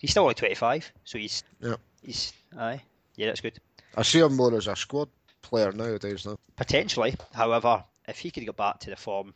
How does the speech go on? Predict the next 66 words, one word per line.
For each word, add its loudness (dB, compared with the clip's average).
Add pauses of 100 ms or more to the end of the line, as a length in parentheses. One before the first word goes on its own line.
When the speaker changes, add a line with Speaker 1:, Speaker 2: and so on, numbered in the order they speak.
Speaker 1:
of -12
the -10
season -8
won -10
the -14
League -10
Cup, 0 (320)
when -4
he -4
was -4
playing -2
attacking -2
midfield -8 (240)
or, -4 (220)
and -8
running -4
at -6 (240)
defenders, -2 (160)
he's, -4
yeah, -2 (420)
I 2
would, -6
yeah, 0
de-, 2
I 6
would -2
say 2
definitely -2
a -4
squad -6
player, 0
but 0 (220)
if -16
he -10
can -10
get -10
back 0
to -6
that, 0 (140)
just -10
needs -6
a, -2
maybe -6
he -2
just -6
needs -6
a -4
run -4
of -12
games, -6 (320)
playing 2 (100)
the -6
right -4 (180)
place, -8 (220)
the -10
right -8
position, -10 (300)
uh, -4
which -8
I -2
would -6
say -4
is -4
definitely -12
number -20
ten. -8